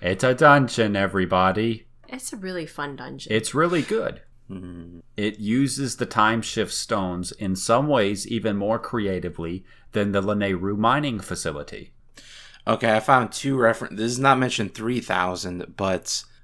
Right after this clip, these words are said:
Speaker 3: two references to how long Skyloft has been around.
Speaker 1: Okay.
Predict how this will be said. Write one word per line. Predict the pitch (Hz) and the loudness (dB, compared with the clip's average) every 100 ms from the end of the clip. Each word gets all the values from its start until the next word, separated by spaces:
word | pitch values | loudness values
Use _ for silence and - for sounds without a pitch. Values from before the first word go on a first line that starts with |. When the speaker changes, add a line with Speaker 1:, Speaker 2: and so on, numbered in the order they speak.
| - | -12
Speaker 3:
two | - 139 | 0 2
references | 131 120 113 98 104 92 | 4 4 2 0 0 -2
to | 95 | -2
how | 101 98 | 2 2
long | 101 95 | 2 -2
Skyloft | - 95 95 92 - | -4 0 2 0 -4
has | 87 | -10
been | - 90 | -8 -8
around. | - - - - - - - 90 | -6 -8 -10 -14 -20 -20 -10 -4
Speaker 1:
Okay. | 87 - 87 107 | -2 2 2 2